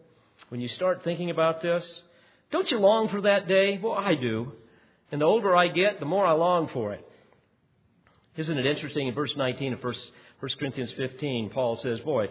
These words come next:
if, if for this life only we have hoped in Christ, we are of all men most to be pitied."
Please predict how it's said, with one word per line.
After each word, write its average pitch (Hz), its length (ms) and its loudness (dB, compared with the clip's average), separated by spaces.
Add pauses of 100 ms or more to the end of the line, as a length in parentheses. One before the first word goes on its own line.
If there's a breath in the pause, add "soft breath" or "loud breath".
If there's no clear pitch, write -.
(300 loud breath)
if, 170 400 0
if 190 160 0
for 175 100 0
this 233 240 -2
life 196 260 4
only 175 280 4
we 139 160 -2
have 123 100 0
hoped 143 260 -2
in 123 100 -4
Christ, 123 440 0
we 170 160 -2
are 127 60 2
of 117 80 -2
all 147 200 2
men 117 240 -2
most 113 260 -4
to 120 60 -12
be 110 140 -6
pitied." 95 360 -8